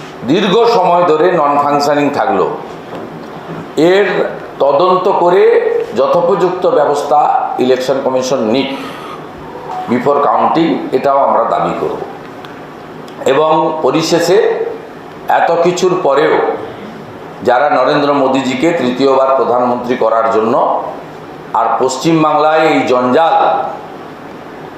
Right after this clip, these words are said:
মুক্ত করার জন্য, পশ্চিমবাংলায় গণতন্ত্রকে প্রতিষ্ঠিত করার জন্য একটি রাষ্ট্রবাদী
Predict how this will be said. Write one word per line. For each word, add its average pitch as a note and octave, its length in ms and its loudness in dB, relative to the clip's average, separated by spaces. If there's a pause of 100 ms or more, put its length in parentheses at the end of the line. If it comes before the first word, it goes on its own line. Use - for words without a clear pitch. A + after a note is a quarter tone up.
(140)
মুক্ত C3+ 300 0
করার C#3+ 400 4
জন্য, B2+ 560 0 (840)
পশ্চিমবাংলায় D3+ 720 2
গণতন্ত্রকে C#3+ 600 2
প্রতিষ্ঠিত D3+ 600 0
করার G#2+ 380 2
জন্য G#2 460 0 (640)
একটি B2+ 220 0
রাষ্ট্রবাদী D3+ 920 2